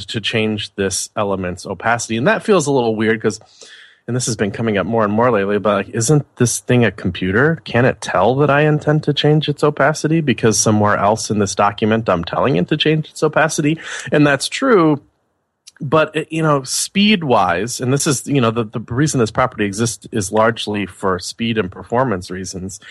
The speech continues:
Your computer could figure that out, but it's, it's harder and it's fa-,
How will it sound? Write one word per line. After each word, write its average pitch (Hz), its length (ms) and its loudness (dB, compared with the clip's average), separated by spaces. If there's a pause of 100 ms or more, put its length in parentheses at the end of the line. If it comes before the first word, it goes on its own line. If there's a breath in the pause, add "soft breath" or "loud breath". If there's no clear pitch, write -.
(580 loud breath)
Your 160 340 0
computer 175 360 0
could 226 380 0
figure 107 300 0
that 104 180 2
out, 104 300 0
but 123 100 0
it's, 117 300 -4
it's - 160 -8
harder 143 560 2
and 117 160 -4
it's 107 160 -6
fa-, - 340 -2